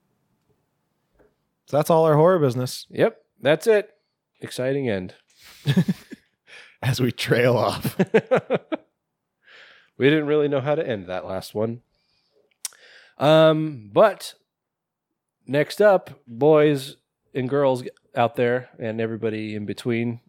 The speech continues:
Speaker 2: It's all inclusive, right?
Speaker 1: Yeah.
Speaker 2: Uh, <laughs>
Speaker 1: Friends. Let's just say friends.
Speaker 2: all yous peoples out there, uh, get hype because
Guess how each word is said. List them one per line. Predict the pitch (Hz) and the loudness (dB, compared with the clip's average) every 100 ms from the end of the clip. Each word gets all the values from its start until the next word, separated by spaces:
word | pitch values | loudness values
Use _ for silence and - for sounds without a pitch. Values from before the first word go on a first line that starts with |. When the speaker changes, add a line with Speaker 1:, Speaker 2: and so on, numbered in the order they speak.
| _ _ _ _ _ _ _ _ _ _ _ _ _ | _ _ _ _ _ _ _ _ _ _ _ _ _
Speaker 2:
It's | _ - | _ -8
all | 104 | -6
inclusive, | 92 - 110 - 123 | -6 -12 -10 -8 -6
right? | 180 - _ _ _ _ | -8 -8 _ _ _ _
Speaker 1:
Yeah. | - 330 - _ _ _ _ _ _ _ _ _ _ _ _ _ _ _ _ | -4 -4 -6 _ _ _ _ _ _ _ _ _ _ _ _ _ _ _ _
Speaker 2:
Uh, | 120 127 135 | -2 0 0
<laughs> | - - - | -2 -10 0
Speaker 1:
Friends. | 190 147 117 170 | 0 2 -4 -8
Let's | - | -8
just | 311 | -4
say | 202 143 | -4 -4
friends. | - 123 117 101 98 - | -6 -8 -8 -10 -12 -2
Speaker 2:
all | 143 196 196 | 2 6 4
yous | 165 160 175 165 - | 2 -4 -4 -6 -6
peoples | - 117 104 104 95 | -8 -8 -6 -8 -6
out | 95 - | -10 -8
there, | 98 101 101 - _ _ _ - | -6 -6 -8 -12 _ _ _ -2
uh, | 117 113 113 113 113 113 | 0 2 2 2 0 -2
get | 107 123 139 | -4 -4 0
hype | 135 101 - | 0 0 -4
because | - 92 104 101 95 | -14 -6 -2 -2 -4